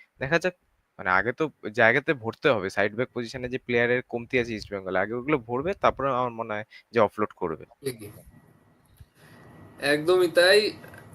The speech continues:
Speaker 2: এবার চলে আসবো রাহুল বেকের টপিক। আহ, সেটাও বেশ ইন্টারেস্টিং। বেশ, আহ, কয়েকদিন আগেই, আহ,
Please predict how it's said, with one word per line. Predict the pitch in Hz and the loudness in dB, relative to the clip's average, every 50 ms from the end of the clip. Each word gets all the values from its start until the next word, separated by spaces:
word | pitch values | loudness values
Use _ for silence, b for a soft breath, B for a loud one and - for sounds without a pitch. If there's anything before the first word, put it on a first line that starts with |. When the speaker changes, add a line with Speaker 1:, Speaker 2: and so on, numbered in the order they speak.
| - - - - | -20 -20 -10 -4
Speaker 2:
এবার | 151 165 175 180 180 | -2 0 2 2 0
চলে | 180 - 185 180 185 | 2 2 4 4 4
আসবো | 185 180 170 202 185 | 4 4 4 4 6
রাহুল | 151 139 135 151 160 185 196 | 6 6 4 4 2 0 2
বেকের | 170 165 165 170 185 170 | 2 2 2 2 0 2
টপিক। | - - 139 - - 180 196 202 - - - - - - | 2 2 2 4 4 2 2 2 -4 -14 -20 -20 -20 -12
আহ, | - 131 127 131 131 131 | -6 -2 0 0 0 0
সেটাও | - 139 123 147 151 170 | 0 0 2 4 4 6
বেশ | 160 165 165 165 - | 6 4 2 2 0
ইন্টারেস্টিং। | 139 127 123 123 160 151 151 151 151 - 170 165 170 165 160 139 B B B B 113 | -4 -6 0 2 2 2 2 2 0 -2 -2 -2 -2 -2 -4 -6 B B B B -14
বেশ, | 107 110 127 131 135 123 - - | -6 -4 -2 -2 -2 -4 -2 0
আহ, | 131 123 123 123 123 | 0 0 0 0 0
কয়েকদিন | 131 123 123 127 131 143 151 139 | 0 0 0 0 0 0 0 2
আগেই, | 131 127 127 139 151 151 143 131 - 87 | 0 0 2 4 4 4 2 0 -4 -6
আহ, | 113 117 113 113 113 | -4 -4 -2 -4 -4